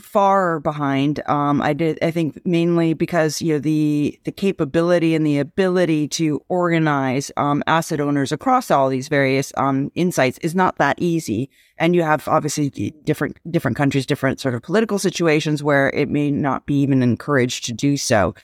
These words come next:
Where you do have, um, you know, a willingness, and I think you, you do have a lot of asset owner, a lot of very large asset owners who do have a willingness and, and an,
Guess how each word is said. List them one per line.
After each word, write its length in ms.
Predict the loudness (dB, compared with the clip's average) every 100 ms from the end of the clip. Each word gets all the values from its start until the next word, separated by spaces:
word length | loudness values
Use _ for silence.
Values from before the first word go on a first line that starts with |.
| _ -20 _
Where 520 | -2 2 2 2 -2 -2
you 120 | -2
do 260 | 0 2 2
have, 420 | 0 0 -2 -4 -4
um, 400 | 0 0 0 -2 -4
you 120 | -2
know, 120 | 0
a 80 | 0
willingness, 640 | 2 2 2 2 2 0
and 100 | 0
I 60 | -2
think 240 | -2 -2
you, 160 | 0 0
you 200 | 0 -2
do 200 | -2 -2
have 160 | 0 0
a 40 |
lot 220 | 2 2
of 80 | 2
asset 320 | 0 -2 -2
owner, 400 | 0 0 0 -4 -6
a 120 | -6
lot 260 | -2 0 0
of 120 | -2 -6
very 280 | 2 2 4
large 340 | 4 2 0 -4
asset 280 | -4 -2 -2
owners 340 | 0 -2 -2
who 260 | -2 -2 -4 -2
do 180 | 0 2
have 180 | 0
a 60 | 0
willingness 500 | 2 2 4 2 2
and, 260 | 2 2 0
and 140 | 0
an, 280 | 2 0 -2